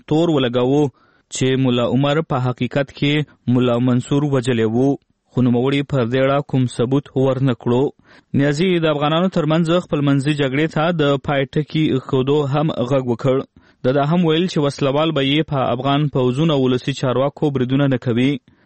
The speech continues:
د طالبانو د نوې ډلې ویان وایي، "له دې وروسته موږ افغانان له چا د انتقام اخیستو په حق کې نه یو." نیازي زیاتوي، "موږ ټول افغانانو ته دا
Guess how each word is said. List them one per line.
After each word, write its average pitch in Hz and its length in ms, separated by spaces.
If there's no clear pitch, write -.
د 113 120
طالبانو 127 420
د 131 80
نوې 131 180
ډلې 131 220
ویان 127 260
وایي، 135 280
"له 139 200
دې 170 200
وروسته 185 360
موږ 170 200
افغانان 151 580
له 156 120
چا 160 260
د 160 160
انتقام 147 420
اخیستو 139 460
په 151 160
حق 143 160
کې - 240
نه 147 60
یو." 127 200
نیازي 117 400
زیاتوي، 127 420
"موږ 147 140
ټول 170 260
افغانانو 139 460
ته 160 180
دا 151 140